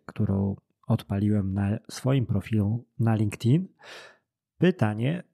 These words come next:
zdawać by się mogło o odpowiedzi całkiem prostej, ponieważ, no, na dzień, kiedy nagrywam ten odcinek, to rozkład odpowiedzi jest sześćdziesiąt osiem procent za jak najbardziej, trzydzieści dwa procent natomiast za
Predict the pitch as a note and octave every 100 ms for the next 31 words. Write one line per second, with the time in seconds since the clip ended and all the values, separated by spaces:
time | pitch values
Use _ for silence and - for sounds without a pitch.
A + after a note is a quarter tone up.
0 | - A#2+ F#2+ A#2+ C#3+ F#3+ G3+ C#3+ B2 A#2
1 | A#2+ G#2+ G#2+ G#2+ C#3 F3 F#3+ C3 D3+ -
2 | - F#3+ G3+ E3+ G3+ G3+ - _ _ D3+
3 | - B2 - C#3+ D#3+ D3 - G2 - G#2+
4 | G#2 A2+ - A#2+ B2 A#2 A#2 A2 C3+ E3+
5 | - A2+ G#2+ G#2 A2+ E3+ D#3 G#2+ - G2
6 | G2 - - F2+ G2 C#3+ - - G#2+ G#2
7 | G#2+ - A#2 B2 F3+ - A#2+ G#2 G#2+ -
8 | G2 A2+ C3+ C3+ A#2+ A2+ - - B2+ -
9 | A2 G#2+ - D3 A#2+ A2 - G2 A2 A2
10 | - G2+ G2 - - A#2 G#2 G#2+ F#2+ _
11 | - A#2+ A2 - F#2+ G#2 F3 E3 F#3+ E3
12 | _ - - - G2+ A2+ - D3+ D3+ -
13 | C#3+ D3+ C#3+ - A#2+ A2+ A#2 A#2+ - G#2+
14 | G2